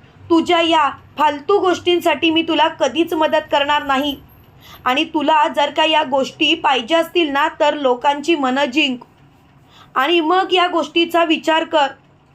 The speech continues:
काय आहे ना, शेवटी आई, लोकांची मनं जिंकून तू जे मिळवशील ना,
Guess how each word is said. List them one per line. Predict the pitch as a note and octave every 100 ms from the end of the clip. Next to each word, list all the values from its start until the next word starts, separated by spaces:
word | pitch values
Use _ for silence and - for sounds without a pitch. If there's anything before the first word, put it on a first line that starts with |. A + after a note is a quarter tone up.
| _ _ _ _ - -
काय | G4 D#4+
आहे | E4+ E4+
ना, | D4+ E4+
शेवटी | - D#4+ C#4+ B3+ F4
आई, | D#4 D4 D#4+
लोकांची | D4 C4 D4 D4+ D#4 E4+
मनं | C#4+ C#4 E4
जिंकून | B3+ D4+ D4 E4 C#4+
तू | C#4+ E4
जे | E4+ E4+
मिळवशील | D#4+ D4+ F4 F#4 F#4
ना, | F#4+